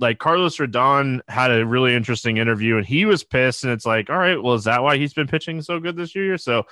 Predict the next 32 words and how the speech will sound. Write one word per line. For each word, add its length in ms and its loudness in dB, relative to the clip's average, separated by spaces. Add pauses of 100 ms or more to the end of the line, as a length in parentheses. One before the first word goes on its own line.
(400)
I 100 -2
mean, 440 2
I'm 140 -2
gonna 120 0
be 180 0
paying 240 2
attention 400 -2
to 80 -4
this. 500 0 (320)
You 120 -4
know, 340 0
it 180 -2
really 260 2
sounds 280 2
like 160 2
it's 140 -2
been 180 2
about 340 0
the 120 -2
last 340 0
week 360 0
that 120 -4
they've 140 -2
been 160 -4
cracking 400 -2
down 240 -2
on 140 -2
it 120 -2
more 260 0
and 120 -2
more. 300 0
So 380 0